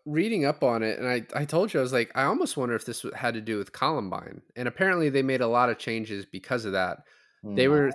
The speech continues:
Speaker 1: thinking about bringing Matthew Lillard back and having him, like, plan murders at high schools, and they're like, "All right, we can't fucking do that anymore."
Speaker 2: <laughs> Yeah, literally.
Speaker 1: And then, um,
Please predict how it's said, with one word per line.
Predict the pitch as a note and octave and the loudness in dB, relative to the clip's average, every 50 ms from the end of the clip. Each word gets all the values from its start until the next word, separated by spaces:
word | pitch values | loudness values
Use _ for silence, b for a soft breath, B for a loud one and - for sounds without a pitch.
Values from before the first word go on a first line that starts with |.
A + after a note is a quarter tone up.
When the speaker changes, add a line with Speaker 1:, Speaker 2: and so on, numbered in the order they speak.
| - - | -2 -2
Speaker 1:
thinking | E3+ E3+ F3 - F3+ F3 E3+ | -2 -2 0 0 0 0 2
about | D#3+ D#3 D3 B2+ G#2+ A2+ | 4 6 4 4 4 2
bringing | C3 C3 C3+ C3 B2+ B2 | 0 0 0 0 0 0
Matthew | A#2+ A#2+ A#2+ A#2+ - - A2+ G#2+ | 0 0 0 0 -2 -4 -4 -2
Lillard | A2 A2+ A#2 A#2+ A#2+ A#2 A2 | 0 0 0 0 -2 -2 0
back | A#2+ A#2 A#2 A#2+ A#2+ A2+ - | 2 4 4 4 4 2 0
and | G#2 G#2 | -4 -6
having | G2+ A2+ A2 G#2+ G2+ A2 G#2 G#2 | -2 -2 -2 0 0 -2 -6 -6
him, | - F2 A#2 A2+ A2+ A2+ A#2 A2 A2+ A2 | -8 -6 -4 -2 0 0 0 -2 -2 -2
like, | G#2+ G#2 G2 F#2+ - - _ _ _ _ _ _ _ _ _ _ _ _ _ _ _ _ _ _ _ | -2 -2 -2 -4 -6 -14 _ _ _ _ _ _ _ _ _ _ _ _ _ _ _ _ _ _ _
plan | - - C3+ B2 B2 A#2+ A#2 | -8 -4 -2 -2 0 0 -2
murders | A2+ A2+ A#2 A#2 A#2 A2+ A#2 A#2 A2+ G#2+ | -2 0 0 0 0 0 -2 -2 -2 -4
at | G#2+ - | -6 -6
high | - - A2+ G#2+ | -4 -4 -4 -4
schools, | - - - A#2+ A2+ A2+ A2 G#2+ G#2 | -4 -6 -6 -4 -4 -2 -2 -4 -4
and | G#2 | -6
they're | G2+ F#2+ | -6 -6
like, | F2+ - | -6 -8
"All | F#2+ G2 | -12 -12
right, | G2 - | -14 -16
we | F2+ F2 | -18 -14
can't | - - G2 F#2 | -12 -10 -10 -10
fucking | - F#2+ - G2 F2+ | -12 -14 -14 -14 -12
do | F#2 G2 | -8 -6
that | G#2 G#2+ F#2+ | -4 -4 -4
anymore." | F2+ F#2+ F#2 F#2 F#2+ - | -6 -8 -8 -8 -6 -6
Speaker 2:
<laughs> | |
Yeah, | B2 B2 A2+ A2+ G#2+ F#2+ F2 - - | -4 0 2 2 2 2 0 -4 -8
literally. | A2+ G2 G2 F#2+ E2+ | -8 -8 -6 -4 -4
Speaker 1:
And | C#3 C3 B2+ B2 | -4 -2 -2 0
then, | C3 C3 C3 C3 C3 C3 C3+ C3+ C3+ C3 B2+ B2+ - - _ _ _ _ | 0 0 0 2 2 2 2 0 0 0 -2 -4 -6 -10 _ _ _ _
um, | C3 C3 B2 A#2+ A#2 A#2 A2+ A2 A2 - | -4 -2 0 0 0 0 -2 -2 -4 -6